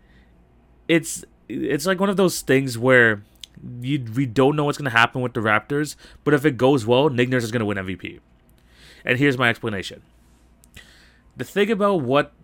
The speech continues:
the Raptors are doing this year, and I kind of hinted about it when, uh, when Tony was on the show on Friday, they're trying something where this is kind of the first, like, look at a team who's gonna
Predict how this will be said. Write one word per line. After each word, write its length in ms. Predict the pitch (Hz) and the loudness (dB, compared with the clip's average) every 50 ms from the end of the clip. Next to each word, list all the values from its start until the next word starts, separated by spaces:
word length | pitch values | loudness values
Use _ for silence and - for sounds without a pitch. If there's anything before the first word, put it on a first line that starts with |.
| _ _ - | _ _ -10
the 120 | - 139 | -8 -6
Raptors 360 | 123 110 123 120 123 135 131 135 | -4 2 2 2 2 2 0 -2
are 60 | 135 | -2
doing 280 | 120 123 123 123 113 | -2 -2 -2 -2 -2
this 200 | 104 107 - - | -4 -6 -6 -6
year, 140 | 113 113 123 | -6 -6 -4
and 180 | 143 - 139 135 | -4 -6 -4 -4
I 80 | 131 | -4
kind 220 | 120 - 135 127 127 | -2 -2 0 0 0
of 180 | 117 101 98 - _ _ _ _ _ | 0 -2 -8 -16 _ _ _ _ _
hinted 300 | _ 127 120 - 135 127 | _ -6 -4 -4 -2 -4
about 260 | 120 117 117 113 117 120 | -2 0 0 0 2 0
it 80 | 117 | 0
when, 320 | 107 113 110 110 104 - - _ | -2 -4 -6 -8 -12 -14 -12 _
uh, 140 | 113 110 - - | -4 -4 -4 -4
when 360 | 110 107 107 107 101 101 95 | -6 -6 -6 -6 -6 -8 -12
Tony 260 | - - 110 113 110 | -10 -8 -6 -4 -4
was 160 | 110 110 107 | -4 -4 -4
on 120 | 110 110 104 | -4 -4 -4
the 40 | 98 | -6
show 240 | - - 113 101 | -6 -4 -4 -4
on 100 | 101 98 | -4 -4
Friday, 500 | 95 - 101 95 98 101 107 113 120 127 - _ _ _ _ _ _ _ - - - - _ _ _ _ _ _ | -6 -4 -2 -2 0 2 0 0 -2 -4 -6 _ _ _ _ _ _ _ -20 -20 -20 -20 _ _ _ _ _ _
they're 200 | 139 160 185 190 | -2 0 0 0
trying 360 | 185 - - - 175 185 196 180 | -2 -4 -6 -2 -2 -2 -2 -2
something 680 | - - 165 160 151 151 170 165 165 160 156 147 - - | -2 -2 -2 -2 0 -2 -2 -2 -2 -4 -8 -12 -14 -10
where 460 | - 120 131 127 127 123 120 113 - _ - - - - - _ | -2 2 4 6 6 6 4 4 0 _ -16 -20 -20 -20 -20 _
this 140 | - 143 151 | -10 -8 -6
is 80 | 180 170 | -6 -6
kind 200 | - 185 180 175 | -4 -4 -4 -4
of 100 | 156 135 | -4 -4
the 100 | 151 139 | -6 -6
first, 880 | 127 - - - - 123 120 123 135 139 120 - - - - - - _ _ _ _ _ | -6 -10 -16 -8 -4 -2 0 0 0 -2 -4 -6 -8 -10 -12 -16 -20 _ _ _ _ _
like, 240 | - 127 120 107 98 | -6 -6 -6 -4 -4
look 240 | 104 113 123 120 - | -2 -2 0 0 2
at 80 | 131 | 0
a 60 | 117 110 | 0 0
team 320 | - - 123 117 127 127 | -2 -4 -4 -4 -4 -4
who's 240 | 113 123 127 120 107 | -4 -2 -2 -2 -2
gonna 380 | 135 139 131 123 117 104 104 | -4 -4 -4 -4 -4 -4 -6